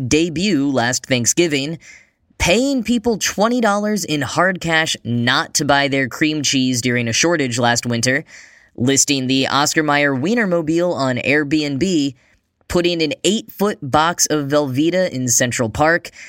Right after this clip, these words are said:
and making a pink version of Kraft mac and cheese for Valentine's Day. They are clearly down to clown,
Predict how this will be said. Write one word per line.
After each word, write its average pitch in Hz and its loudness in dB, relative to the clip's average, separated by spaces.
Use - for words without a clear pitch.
and 226 0
making 185 -2
a 190 -4
pink 269 0
version 131 0
of 135 0
Kraft 175 0
mac 170 -2
and 151 -4
cheese 120 0
for 131 -2
Valentine's 117 -2
Day. 101 -4
They 190 2
are 185 0
clearly 175 -2
down 135 0
to 131 -2
clown, 113 -2